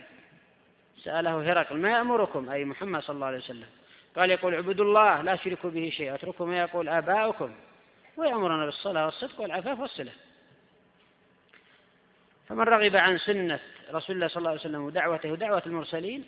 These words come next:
يعتبر منحرفا زائغا، عليه أن يتوب إلى الله سبحانه وتعالى. ثم لا ينبغي أن يكون الشخص ألعوبة. يا أيها المسلمون اتقوا الله،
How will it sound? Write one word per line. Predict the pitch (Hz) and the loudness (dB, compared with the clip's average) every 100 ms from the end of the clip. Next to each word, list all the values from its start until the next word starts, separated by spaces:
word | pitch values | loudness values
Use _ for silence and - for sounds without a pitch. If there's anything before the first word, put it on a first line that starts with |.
| - - | -18 -18
يعتبر | 185 226 262 269 | -12 -6 -2 -2
منحرفا | 277 226 277 156 147 | -2 -2 -2 -2 -4
زائغا، | 165 262 202 143 117 - - _ _ _ _ _ _ _ _ | -4 -2 -2 -2 -6 -14 -20 _ _ _ _ _ _ _ _
عليه | 165 185 165 | 0 2 0
أن | 165 | 0
يتوب | 156 208 170 | 0 -2 0
إلى | 165 | 0
الله | 160 143 | 0 -2
سبحانه | 143 139 151 147 139 | -4 -2 0 0 -2
وتعالى. | - 139 127 120 - - - _ _ _ _ _ _ _ - | -2 0 -2 -6 -14 -20 -20 _ _ _ _ _ _ _ 0
ثم | 285 247 | 4 8
لا | 269 370 | 8 8
ينبغي | 311 269 254 247 | 8 6 6 4
أن | 202 233 | 2 2
يكون | 233 - 220 202 | 0 0 0 0
الشخص | - 202 - | -2 -4 -4
ألعوبة. | 190 139 185 160 135 - - - _ _ _ _ - _ _ _ | -8 -2 -2 -2 -4 -6 -16 -20 _ _ _ _ -20 _ _ _
يا | 208 285 240 | -2 2 4
أيها | 214 185 | 2 2
المسلمون | 180 160 170 202 190 | 0 -4 -6 -4 -4
اتقوا | 147 - 269 180 | -4 -4 -2 2
الله، | 202 151 | 4 2